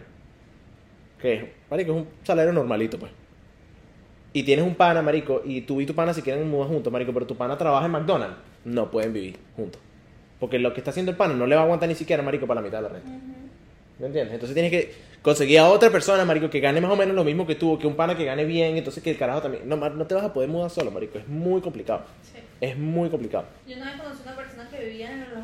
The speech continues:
Speaker 2: apartamentos de Brickell, y él ya tenía un roommate y era un apartamento de dos, de dos cuartos, y cada persona pagaba como mil quinientos, mil seiscientos, o sea, literalmente el apartamento costaba cuatro mil, y eso te estoy diciendo que fue hace dos años.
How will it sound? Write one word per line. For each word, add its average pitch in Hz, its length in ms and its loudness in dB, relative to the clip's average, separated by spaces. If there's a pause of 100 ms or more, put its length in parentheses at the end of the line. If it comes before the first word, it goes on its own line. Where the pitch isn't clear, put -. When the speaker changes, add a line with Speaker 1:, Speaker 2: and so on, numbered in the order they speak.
Speaker 2:
apartamentos 214 540 -18
de 269 80 -14
Brickell, 294 400 -16 (500)
y 254 120 -14
él 233 120 -12 (100)
ya 262 120 -12
tenía 247 260 -20
un 233 120 -14
roommate 302 340 -12
y - 40 -12
era 226 140 -10
un 233 60 -16
apartamento 214 640 -18
de 202 120 -10
dos, 208 100 -12 (260)
de 226 180 -14
dos 214 220 -18
cuartos, 294 320 -12 (120)
y 233 60 -20
cada 220 280 -14
persona 262 420 -16
pagaba 214 260 -14
como 254 140 -18
mil 208 180 -14
quinientos, 220 540 -14
mil 208 120 -20
seiscientos, 208 380 -20
o - 40 -20
sea, 196 200 -14
literalmente 208 540 -16
el 262 60 -16
apartamento 220 460 -18
costaba 220 280 -18
cuatro 226 260 -18
mil, 208 220 -18
y 190 40 -20
eso 190 140 -20
te 233 80 -20
estoy 285 160 -18
diciendo 302 240 -16
que 285 60 -18
fue 254 100 -16
hace 262 180 -16
dos 277 140 -18
años. - 280 -20